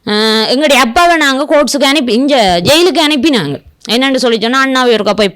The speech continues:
பார்த்துட்டு அவன் யோசிப்பான், போய் விஷயத்த சொல்லிட்டு வாங்க, ஆ, மோசன் போட்டு செவ்வாய்க்கிழமை எடுக்கிறேன்னு சொல்லி சொல்லிட்டு வாங்கன்னு சொல்லி அப்பாவை அனுப்பினாங்க. அப்பா வந்து எட்டு மணிக்கே போயிட்டார்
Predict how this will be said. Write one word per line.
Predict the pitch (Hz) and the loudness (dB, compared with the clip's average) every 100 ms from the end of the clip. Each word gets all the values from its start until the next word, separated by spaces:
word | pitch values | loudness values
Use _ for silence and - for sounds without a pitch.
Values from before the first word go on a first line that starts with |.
| 226 | 0
பார்த்துட்டு | 247 277 240 170 190 277 - - | 2 0 -4 -6 -4 -4 -6 -8
அவன் | - 233 | -2 0
யோசிப்பான், | 233 254 311 330 190 202 254 | 2 2 2 0 -2 -2 0
போய் | 285 277 311 | 0 0 -2
விஷயத்த | 240 302 285 339 | -2 -2 -2 -2
சொல்லிட்டு | 302 285 359 302 254 | 0 2 2 2 0
வாங்க, | 214 196 226 - - - - | 0 0 -4 -6 -16 -20 -10
ஆ, | 196 202 | -4 -2
மோசன் | 233 285 302 277 | 0 0 0 0
போட்டு | 233 233 | 0 0
செவ்வாய்க்கிழமை | 294 277 254 226 226 233 | 0 0 0 0 0 0
எடுக்கிறேன்னு | 247 247 226 | 0 0 0
சொல்லி | 190 185 196 294 415 - - | 0 0 0 -2 -6 -20 -8
சொல்லிட்டு | 269 277 320 262 269 | -2 0 2 0 0
வாங்கன்னு | 233 220 | 0 -2
சொல்லி | 220 226 294 | -2 -2 0
அப்பாவை | 240 254 226 247 | 0 0 0 0
அனுப்பினாங்க. | 277 240 208 143 151 - | -2 -4 -4 -4 -10 -8
அப்பா | 208 214 285 | -8 -4 -2
வந்து | 277 269 | -2 -2
எட்டு | 285 254 | -2 -2
மணிக்கே | 349 311 262 | -2 -2 -2
போயிட்டார் | 339 311 339 185 139 | 0 2 0 -2 -8